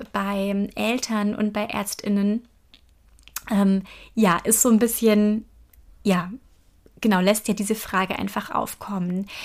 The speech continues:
Die deutsche Richtlinie zur Säuglingsernährung, die können laut diesem F K E, also diesem, ähm, Forschungsdepartement Kinderernährung,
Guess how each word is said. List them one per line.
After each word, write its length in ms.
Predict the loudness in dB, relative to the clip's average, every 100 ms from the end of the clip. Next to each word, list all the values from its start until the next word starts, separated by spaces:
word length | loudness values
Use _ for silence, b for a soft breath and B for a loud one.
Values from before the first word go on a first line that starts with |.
| B B B B B
Die 140 | -2 2
deutsche 380 | 4 4 2 0
Richtlinie 360 | -2 2 2
zur 160 | 2 -2
Säuglingsernährung, 1000 | -2 -4 0 -2 0 -2 -2 0 0 0
die 120 | 0
können 520 | -8 -4 0 2 2 0
laut 600 | -2 0 0 -2 -4 -4
diesem 260 | -4 -2 -4
F 220 | -6 -10
K 160 | -12 -4
E, 200 | -2 0
also 180 | -2 -4
diesem, 460 | -4 -2 -2 -2
ähm, 500 | -4 -4 -2 -2 -2 -6 B B B B B
Forschungsdepartement 1160 | 2 4 4 2 2 0 -2 -2 -2 -2 -2 -2
Kinderernährung, 1200 | 0 4 4 2 2 2 2 0 0 0 0 -2